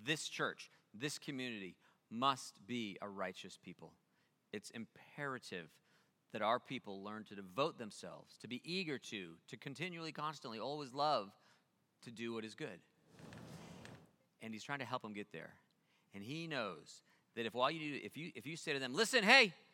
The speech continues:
step up because Jesus is king and you better bend the friggin' knee right now, let's go,"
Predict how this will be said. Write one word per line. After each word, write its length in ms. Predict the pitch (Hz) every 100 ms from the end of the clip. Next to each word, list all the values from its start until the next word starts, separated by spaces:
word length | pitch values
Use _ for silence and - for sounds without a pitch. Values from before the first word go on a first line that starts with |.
| _
step 420 | - - 202 208
up 260 | 247 240 202 - - -
because 200 | 165 170
Jesus 400 | 147 220 269 214
is 120 | 196
king 520 | - 254 254 196 165 - - -
and 100 | 190
you 80 |
better 200 | 233 254
bend 360 | 165 - 226 240
the 40 |
friggin' 420 | 202 240 220 202 208
knee 180 | 214
right 320 | 180 196 202 202
now, 260 | 196 180
let's 240 | 180 180 -
go," 440 | 214 185 165 165